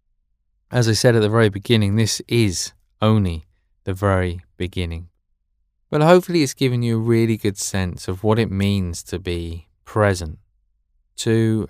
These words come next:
have that sense of being very focused, alert on the one hand, but at the same time a, a deep sense of,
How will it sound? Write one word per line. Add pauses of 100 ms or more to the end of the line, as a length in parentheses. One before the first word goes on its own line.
have
that
sense
of
being (120)
very
focused, (160)
alert (120)
on
the
one
hand, (560)
but
at
the
same
time
a,
a
deep
sense
of,